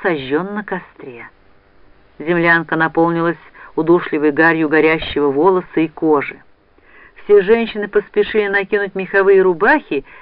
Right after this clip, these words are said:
и вывести очумевших от дыма старух на воздух. Возле ловушки по команде старших матерей начался праздничный пир. Перед началом пира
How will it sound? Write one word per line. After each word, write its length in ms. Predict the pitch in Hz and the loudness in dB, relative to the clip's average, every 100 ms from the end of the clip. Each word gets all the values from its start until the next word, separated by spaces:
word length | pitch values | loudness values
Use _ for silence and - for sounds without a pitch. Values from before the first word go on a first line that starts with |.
| - | -8
и 100 | - | -2
вывести 540 | 170 254 226 202 - 202 | 0 0 -2 -6 -2 0
очумевших 800 | 190 - 202 202 190 - 175 - | 0 0 -4 -4 -6 -6 -8 -4
от 180 | 165 151 | -4 -2
дыма 280 | 175 151 147 - | -4 -4 -10 -4
старух 500 | 151 147 269 - - - | -2 0 -2 -6 -20 -8
на 180 | 175 202 | -4 -4
воздух. 680 | 170 147 123 - - - _ _ _ _ - - - | 0 -2 -4 -14 -18 -20 _ _ _ _ -20 -20 -12
Возле 320 | 180 330 220 165 | 0 0 2 -2
ловушки 540 | 151 147 277 - 214 | -2 -2 -4 -4 -6
по 160 | 170 151 | -4 -4
команде 580 | 151 151 196 160 147 - | -4 -2 -4 -4 -10 -6
старших 440 | 156 143 - 143 | -4 -4 -8 -12
матерей 560 | 151 - 143 175 254 262 _ _ _ - | -12 -6 -2 0 0 -4 _ _ _ -12
начался 800 | 160 - 139 139 - 185 262 277 - | -12 -8 -8 -8 -2 2 2 0 -6
праздничный 840 | - 156 190 175 170 160 - 156 147 | -4 -2 -2 -4 -12 -12 -10 -10 -10
пир. 300 | - 139 - - _ _ _ - _ _ - - _ - | -8 -8 -8 -20 _ _ _ -20 _ _ -20 -20 _ 0
Перед 240 | 185 196 | 2 2
началом 560 | 214 214 339 320 214 196 | 0 0 0 0 -2 -6
пира 460 | 208 277 285 277 | -4 -2 0 -2